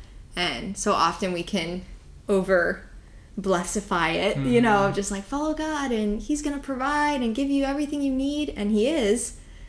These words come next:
Speaker 1: but blessing you and giving you everything you need on his terms looks way different than my terms.
Speaker 2: That's good.
Speaker 1: Kind of a thing.
Speaker 2: Yeah. What are some common themes of, like, I will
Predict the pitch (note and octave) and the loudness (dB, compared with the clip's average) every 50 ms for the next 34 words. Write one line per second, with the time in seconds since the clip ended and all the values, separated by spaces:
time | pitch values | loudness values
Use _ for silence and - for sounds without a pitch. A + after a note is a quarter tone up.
0 | - - - - - - - G3+ G3 F#3 E3 D3+ - - - - - - - - | -18 -20 -20 -18 -12 -4 -2 0 2 2 2 0 -2 -6 -8 -12 -14 -14 -16 -18
1 | - - - - F#3+ A3+ - - B3 A#3+ A#3 G#3+ G3+ G3 F#3 G3+ G3 G#3 G3+ G3+ | -18 -12 -4 -2 0 0 2 2 2 4 4 4 4 4 4 4 4 4 4 4
2 | F#3+ F#3 F#3 G3 G#3+ G#3 A3 G3+ G3 F#3+ F#3 F#3 F3+ F#3+ G3+ G#3+ G3 F#3+ - - | 2 2 2 2 2 2 2 0 0 2 0 0 0 2 2 0 0 -4 -10 -14
3 | - - - - - - - - - - - F#3+ F#3+ F#3 F3 G#3+ A3+ A#3 A#3+ - | -18 -18 -18 -20 -20 -20 -20 -20 -20 -8 -4 -2 -2 0 2 4 2 2 2 0
4 | - C#4 C#4 D4+ D#4 D4+ - - A#3+ G#3+ F#3+ - - G3+ F#3+ G#3 G#3 G#3 G#3+ G3 | 2 2 4 4 4 2 2 2 2 2 0 -2 -4 0 4 6 6 6 6 6
5 | G#3 G#3 G#3+ G#3+ G3+ F3+ D3 - - - - - - - - - - - G3 G#3 | 4 4 4 2 2 2 0 -2 -6 -10 -16 -18 -18 -18 -20 -20 -14 -2 0 2
6 | G3 G3+ F#3 E3 G3+ G3+ A3 A#3 - G#2+ F3 F#3 G#3+ - - - - - - A2+ | 4 4 4 4 4 4 4 4 2 2 0 0 0 0 -2 -2 -4 -4 -6 -6
7 | A2+ - - - - G3 F3+ - E3+ G3+ G3+ - - G3+ G#3+ G#3+ - - - - | -6 -6 -8 -6 -4 -4 -2 -2 -2 -4 -4 -4 -4 -4 -4 -4 -6 -10 -16 -16
8 | - - C#3+ C3+ B2+ B2+ C3 - - - - - - - - - - - - - | -16 -14 -12 -10 -10 -10 -10 -12 -14 -16 -16 -18 -18 -18 -18 -18 -16 -16 -18 -18
9 | - - - - - - - - - F3 C#3+ C3+ D3+ E3+ F3+ F#3+ F#3 F3+ - E3+ | -18 -18 -18 -18 -18 -18 -18 -14 -10 -4 2 4 4 4 4 4 2 0 0 -2
10 | D3+ - - - D3 D3+ D#3 D3+ C#3+ - - D#3 E3 D#3 C3+ A#2 A2+ A2+ - A#2+ | -2 -2 -2 -2 0 2 2 0 0 -2 -2 -2 0 0 -2 -2 -4 -6 -8 -8
11 | A#2+ A#2 A#2+ A#2 A#2 A2+ - - - - - - B2 B2+ B2+ B2+ B2+ B2 B2+ B2+ | -6 -6 -4 -6 -6 -6 -10 -16 -20 -20 -8 -2 0 0 0 0 0 -4 -6 -8